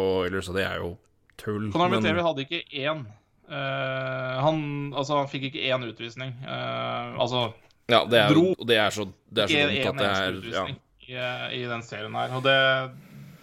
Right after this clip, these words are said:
Speaker 1: Det går ikke an.
Speaker 2: Ja, jeg så i hvert fall et par tilfeller der
Speaker 1: Ja.
Speaker 2: du, hvis du ikke dømmer der, så får du, ja.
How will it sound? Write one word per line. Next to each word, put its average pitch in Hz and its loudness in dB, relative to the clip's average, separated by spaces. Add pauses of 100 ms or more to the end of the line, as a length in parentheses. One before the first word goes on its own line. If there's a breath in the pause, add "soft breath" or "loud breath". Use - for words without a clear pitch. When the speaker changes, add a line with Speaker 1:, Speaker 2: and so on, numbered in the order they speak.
(600 soft breath)
Speaker 1:
Det 117 0
går 107 0
ikke 117 2
an. 101 -4 (220)
Speaker 2:
Ja, 147 4 (280)
jeg 143 0
så 160 -4
i 143 2
hvert 131 2
fall 139 -4
et - -12
par 113 2
tilfeller 127 -6
der 127 2
Speaker 1:
Ja. - 0
Speaker 2:
du, 123 -8
hvis 123 -16
du 135 -10
ikke - -20
dømmer 117 -2
der, 120 -4
så 139 -12
får 131 -10
du, 127 -6 (380)
ja. - -8